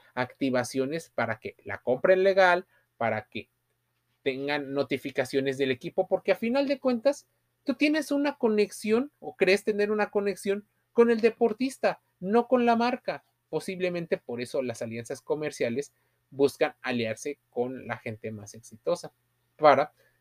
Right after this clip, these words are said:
contribuir al efecto halo, al sesgo de halo. ¿Qué pasa? Cuando algo es exitoso, lo que está a un lado pareciera ser más exitoso.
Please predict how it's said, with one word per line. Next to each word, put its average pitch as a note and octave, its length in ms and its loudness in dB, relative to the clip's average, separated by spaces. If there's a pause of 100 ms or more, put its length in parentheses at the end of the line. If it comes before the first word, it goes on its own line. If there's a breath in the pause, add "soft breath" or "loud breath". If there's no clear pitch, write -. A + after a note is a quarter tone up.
(1000)
contribuir C#3 580 -2 (920)
al C3 180 -2
efecto B2 460 0
halo, C3 240 2 (120)
al A2 200 -6
sesgo C3 540 -2 (580)
de B2 280 -6
halo. C3+ 320 0 (400)
¿Qué C#3+ 260 -2 (380)
pasa? F#3+ 360 2 (160)
Cuando A#2+ 280 0
algo C#3+ 180 4
es - 80 -4
exitoso, E3 500 0
lo B2+ 160 0
que A2+ 80 -8
está B2 180 -2
a - 20 -2
un C3 120 -2
lado C3 320 2 (1040)
pareciera B2+ 540 4
ser A#2 220 -4
más A#2 220 -4
exitoso. - 540 -12